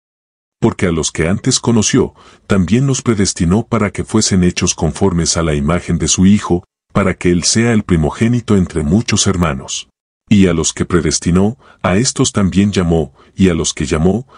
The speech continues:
a estos también justificó, y a los que justificó, a estos también glorificó. Primera pregunta,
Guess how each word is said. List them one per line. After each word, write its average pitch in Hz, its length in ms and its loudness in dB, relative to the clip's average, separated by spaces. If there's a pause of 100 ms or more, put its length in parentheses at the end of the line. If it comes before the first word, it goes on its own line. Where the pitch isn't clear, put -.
(100)
a 90 140 0
estos 117 340 -2
también 95 380 0
justificó, - 760 -2 (240)
y 98 140 4
a 85 40 0
los 78 200 -4
que 87 100 -6
justificó, - 720 -2 (220)
a 92 140 0
estos 117 380 -2
también 95 400 0
glorificó. - 720 0 (920)
Primera 113 400 2
pregunta, 85 760 -4